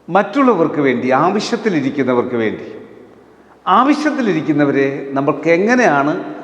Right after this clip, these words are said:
നമ്മുടെ സ്വാധീനം കൊണ്ട് ചെയ്യാൻ സാധിക്കുന്നത്? നമ്മുടെ സ്വാധീനം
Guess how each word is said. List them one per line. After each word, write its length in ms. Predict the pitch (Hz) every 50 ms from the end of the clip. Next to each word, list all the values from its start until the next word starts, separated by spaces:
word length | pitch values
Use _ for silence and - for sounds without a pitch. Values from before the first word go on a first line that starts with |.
| - - -
നമ്മുടെ 420 | 170 180 196 202 214 240 269 285 277
സ്വാധീനം 760 | 269 - - 180 151 143 160 - 147 185 196 170 151 135 120
കൊണ്ട് 200 | 120 117 - 160 190 - - - - - - - - - - - - - - -
ചെയ്യാൻ 320 | - 208 180 170 170 165 165
സാധിക്കുന്നത്? 640 | - - 143 127 107 127 120 - - - - - - - - - - - - -
നമ്മുടെ 340 | 190 196 202 214 233 - 254
സ്വാധീനം 720 | - - 185 170 165 170 165 170 165 139 123 127 - -